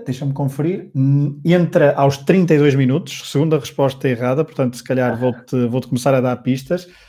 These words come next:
Speaker 1: ah, para começares a abrir, então, o livro sobre os jogadores orientados, então, por Jürgen Klinsmann dos Estados Unidos neste Mundial dois mil e catorze. Portanto,
Speaker 2: Agora
Speaker 1: tu
Speaker 2: tenho um,
Speaker 1: Diz-me,
Speaker 2: agora
Speaker 1: diz-me.
Speaker 2: tenho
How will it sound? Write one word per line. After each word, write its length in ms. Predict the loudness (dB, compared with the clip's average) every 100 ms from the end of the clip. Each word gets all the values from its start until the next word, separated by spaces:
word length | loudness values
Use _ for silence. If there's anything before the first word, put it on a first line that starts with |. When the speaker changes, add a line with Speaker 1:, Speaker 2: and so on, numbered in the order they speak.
| _ -10
Speaker 1:
ah, 320 | -6 -4 -4 -4
para 400 | -2 0 -2 -4 -12
começares 640 | -6 -6 -4 -2 -2 0
a 260 | -2 -2 -4 -6
abrir, 380 | -6 -2 -2 0
então, 540 | -2 -2 -2 0 -2 -4
o 100 | -2
livro 260 | 0 -2 -6
sobre 300 | -4 -4 -4
os 60 |
jogadores 380 | -4 -2 -2 -4 -8 -20 -6
orientados, 460 | 0 2 2 0 2
então, 200 | 0 2
por 140 | 2 4
Jürgen 380 | 4 4 2
Klinsmann 460 | 2 2 2 2 2
dos 260 | 2 -2 -2
Estados 220 | -2 0
Unidos 280 | 0 0 0
neste 480 | 0 0 -2 _ -2
Mundial 320 | 0 0 0
dois 140 | -2 0
mil 100 | -2
e 40 |
catorze. 420 | -2 -2 -2 -2 _ _ _ _ _
Portanto, 240 | -12 -2 2
Speaker 2:
Agora 160 | 4
Speaker 1:
tu 60 | 4
Speaker 2:
tenho 240 | 2 0
um, 180 | -2 -6 _ _ _ _ _ 0
Speaker 1:
Diz-me, 240 | 2 4
Speaker 2:
agora 220 | 4 4
Speaker 1:
diz-me. 200 | 2 0
Speaker 2:
tenho 100 | 2